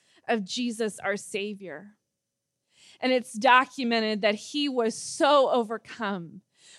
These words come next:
with that unspeakable joy that he could barely speak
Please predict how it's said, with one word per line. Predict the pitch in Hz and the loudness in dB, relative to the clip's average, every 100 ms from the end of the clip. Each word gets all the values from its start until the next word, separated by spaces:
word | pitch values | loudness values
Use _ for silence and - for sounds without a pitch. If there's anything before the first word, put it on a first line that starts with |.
| - | -4
with | 330 320 | -2 4
that | 247 247 | 4 4
unspeakable | 240 247 - - 294 277 320 220 208 | 0 -6 -12 -10 -8 -6 -8 -6 -8
joy | 190 202 226 233 220 208 | -6 -2 0 2 0 -4
that | 220 | -6
he | 226 285 | -6 -6
could | 262 190 190 | -6 -8 -2
barely | 254 262 220 202 | 0 0 -2 -8
speak | - - - 277 - | -14 -18 -10 -8 -8